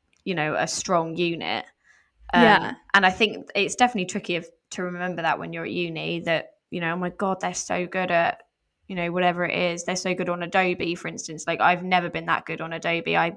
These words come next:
Speaker 1: like, have very basic skills on it. There are people on my course who were, like, semi-professional at that.
Speaker 2: <laughs>
Speaker 1: And I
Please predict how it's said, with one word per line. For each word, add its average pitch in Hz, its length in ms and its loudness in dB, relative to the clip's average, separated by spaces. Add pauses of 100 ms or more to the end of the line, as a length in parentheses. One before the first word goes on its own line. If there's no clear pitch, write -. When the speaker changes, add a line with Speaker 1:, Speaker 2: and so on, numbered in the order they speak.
(140)
Speaker 1:
like, - 140 -2
have 175 240 0
very 170 200 2
basic 165 320 -6
skills 180 340 -4
on - 100 -10
it. 180 180 -4 (380)
There 240 100 6
are 233 60 2
people 226 260 2
on 190 60 -2
my 196 160 4
course 202 260 0
who 185 160 -6
were, 180 80 2
like, 165 160 4
semi-professional 190 1160 0
at - 120 -4
that. 95 360 6
Speaker 2:
<laughs> - 40 8 (300)
Speaker 1:
And 214 120 6
I - 20 10